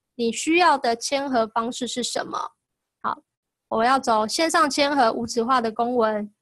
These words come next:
还是我的公文有一个实体的附件？好，所以我必须跟公文纸本放在一起，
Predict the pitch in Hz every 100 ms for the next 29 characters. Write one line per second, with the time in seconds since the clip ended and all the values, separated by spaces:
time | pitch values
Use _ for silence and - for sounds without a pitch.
0 | _ - 233 311 311 294 254 226 240 277
1 | 339 302 254 247 220 226 247 240 - 247
2 | 269 226 226 226 294 262 285 254 - _
3 | 220 220 - 254 254 226 220 - 277 262
4 | - 254 262 262 262 254 262 269 _ _
5 | _ _ _ _ _ _ _ 254 262 233
6 | 220 240 240 220 262 233 233 233 233 -
7 | 156 135